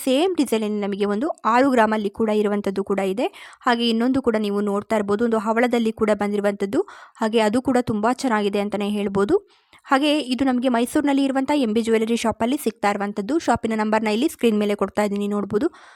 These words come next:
ನಿಮಗೆ ಈ ಒಂದು ಡಿಸೈನ್ಸಲ್ಲಿ ಯಾವುದೇ ಒಂದು ಡಿಸೈನ್ ನಿಮಗೆ ಇಷ್ಟ ಆಗಿತ್ತು ಅಂದ್ರೂ ಸ್ಕ್ರೀನ್‌ಶಾಟ್ ಮಾಡಿಬಿಟ್ಟು WhatsApp ಮೂಲಕ ಆರ್ಡರ್ ಮಾಡ್ಬೋದು. ಫ್ರೀ ಶಿಪ್ಪಿಂಗ್ ಕೂಡ ಇರುತ್ತೆ. ಇಲ್ಲ,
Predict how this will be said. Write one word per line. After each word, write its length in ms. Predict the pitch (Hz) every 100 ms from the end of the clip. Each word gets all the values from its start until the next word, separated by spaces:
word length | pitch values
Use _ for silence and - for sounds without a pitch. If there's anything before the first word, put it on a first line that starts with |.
| - _ _ _
ನಿಮಗೆ 200 | 285 294
ಈ 40 | 294 294
ಒಂದು 120 | 311 269
ಡಿಸೈನ್ಸಲ್ಲಿ 400 | 254 269 277 262
ಯಾವುದೇ 240 | 220 226 262 285
ಒಂದು 140 | 262 254 226 220
ಡಿಸೈನ್ 220 | 233 240
ನಿಮಗೆ 180 | 220 220 208
ಇಷ್ಟ 140 | - 240
ಆಗಿತ್ತು 280 | 220 208 208
ಅಂದ್ರೂ 180 | 208 269 277
ಸ್ಕ್ರೀನ್‌ಶಾಟ್ 420 | - 254 254 240 214
ಮಾಡಿಬಿಟ್ಟು 300 | 202 208 254 220
WhatsApp 320 | 220 - 220
ಮೂಲಕ 160 | 214 214 208
ಆರ್ಡರ್ 220 | 202 214
ಮಾಡ್ಬೋದು. 320 | 202 196 202 277
ಫ್ರೀ 100 | - 247
ಶಿಪ್ಪಿಂಗ್ 260 | 220 214 208
ಕೂಡ 60 | 202 202
ಇರುತ್ತೆ. 260 | 202 - 311 - _ _ _ -
ಇಲ್ಲ, 80 | _